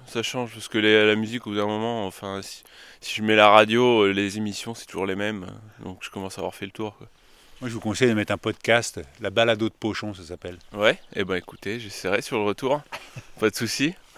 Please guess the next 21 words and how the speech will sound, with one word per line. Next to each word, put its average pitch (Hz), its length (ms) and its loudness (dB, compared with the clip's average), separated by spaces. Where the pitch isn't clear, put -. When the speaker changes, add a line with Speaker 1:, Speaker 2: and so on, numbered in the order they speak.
Speaker 1:
<laughs> - 520 -10
Merci 117 300 -2
Speaker 2:
Merci. 147 580 6
Speaker 1:
beaucoup. 107 100 -18
Bon 131 40 -6
dimanche. 170 520 -6
Speaker 2:
Allez, 180 160 -8
vous 170 140 -10
aussi, 190 320 -8
au 143 60 2
revoir. 156 360 6
Bon, 110 120 -4
j'ai 110 120 4
essayé, 110 440 4
hein. 135 220 4
Je - 60 -12
grappille 113 360 0
des 113 160 4
auditeurs 113 420 0
comme 101 160 -2
ça. 131 280 2